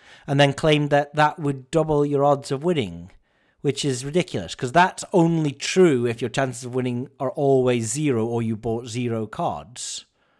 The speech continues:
Because it's a, that's a misunderstanding of how probability works. It's like if you don't, if you buy two lottery tickets, you don't double your chance of winning the lottery. If you flip a coin, your chances of getting heads is fifty-fifty, it's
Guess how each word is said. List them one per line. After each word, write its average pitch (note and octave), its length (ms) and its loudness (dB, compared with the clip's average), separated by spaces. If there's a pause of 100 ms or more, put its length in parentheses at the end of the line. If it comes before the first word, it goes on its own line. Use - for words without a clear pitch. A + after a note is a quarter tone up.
(1800)
Because D3 260 0
it's D3 140 -4
a, C#3+ 60 -2
that's E3 320 -2
a D#3+ 40 0
misunderstanding D3 640 -2
of B2+ 80 -8
how C#3 140 0
probability D3+ 600 -4
works. F2+ 300 -14
It's C#3+ 140 -10
like D#3+ 140 -2
if D3 80 -6
you D#3+ 60 0
don't, G3+ 220 6
if F#3+ 100 -10
you D#3+ 60 -6
buy G#3 140 2
two G3+ 180 -4
lottery G3 320 0
tickets, B2 280 -8
you D#3 100 -6
don't B2+ 140 -8
double C#3 260 0
your B2 100 -2
chance A#2+ 400 -8
of A2+ 220 -12 (960)
winning A#2 540 -4 (1080)
the A#2 80 -8
lottery. B2 600 -4
If F#3+ 140 -6
you B3+ 80 0
flip D4+ 200 -2
a D4 60 4
coin, A#2+ 440 0 (1080)
your D#3 80 -6
chances F3+ 260 2
of D#3+ 80 -4
getting D#3+ 220 -2
heads A2+ 320 -4
is A2+ 160 -12
fifty-fifty, G#2+ 640 -12
it's - 200 -16